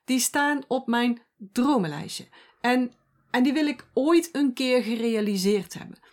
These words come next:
En soms behaal ik ze heel snel, verrassend snel. En soms duurt het gewoon wat langer. En ik heb ook geen idee hoe ik ze ga behalen. En dat is ook niet de bedoeling.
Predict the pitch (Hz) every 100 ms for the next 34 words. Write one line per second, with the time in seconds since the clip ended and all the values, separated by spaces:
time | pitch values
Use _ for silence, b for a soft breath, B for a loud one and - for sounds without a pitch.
0 | b b - 254 330 349 349 269 262 277
1 | 240 - 220 277 - - 165 180 - -
2 | - 240 220 220 - 185 - 175 208 370
3 | B B - 330 403 392 294 320 311 277
4 | 262 226 170 170 240 330 269 - b b
5 | b b _ - 285 294 277 240 233 -
6 | - - 247 254 262 269 320 320 254 277
7 | 359 B B _ 359 427 - 262 240 -
8 | 226 190 _ - 247 214 202 202 202 165
9 | 139 160 _ _ - 262 262 247 208 185
10 | - 190 214 262 277 247 302 233 -